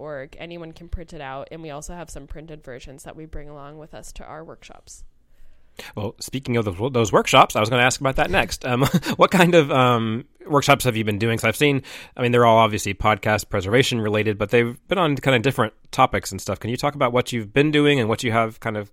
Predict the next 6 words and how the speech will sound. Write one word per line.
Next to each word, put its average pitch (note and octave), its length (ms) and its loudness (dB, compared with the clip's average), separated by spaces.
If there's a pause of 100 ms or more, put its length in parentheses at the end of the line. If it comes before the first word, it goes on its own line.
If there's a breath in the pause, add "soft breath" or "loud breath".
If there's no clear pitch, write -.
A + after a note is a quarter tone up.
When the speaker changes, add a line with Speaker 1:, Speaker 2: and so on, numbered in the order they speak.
Speaker 2:
coming A2 320 -6
up A#2+ 400 -2
for - 180 -10
workshops A2+ 520 -4
and F#2+ 120 -16
conferences? C3+ 640 -14